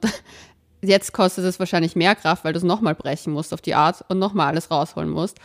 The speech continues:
Und der hat mich groß angeschaut und meinte so, ja, vielleicht hast du recht. Und ich war so, hey,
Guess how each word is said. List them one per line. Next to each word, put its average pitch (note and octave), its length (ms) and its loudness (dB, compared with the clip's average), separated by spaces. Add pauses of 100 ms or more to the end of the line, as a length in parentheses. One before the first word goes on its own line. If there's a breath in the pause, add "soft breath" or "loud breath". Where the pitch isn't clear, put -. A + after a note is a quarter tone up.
(320 loud breath)
Und F3+ 80 0
der F3+ 80 4
hat F3 60 -2
mich F#3+ 140 0
groß G#3+ 260 2
angeschaut F#3+ 480 0
und F#3+ 60 2
meinte E3+ 260 0
so, F#3 240 -2
ja, E3+ 160 2
vielleicht F#3 400 -2
hast F#3 240 -4
du F3 40 -6
recht. E3 520 -6
Und F3 120 0
ich E3+ 140 -4
war E3+ 160 4
so, F3 420 0 (800)
hey, G3+ 460 0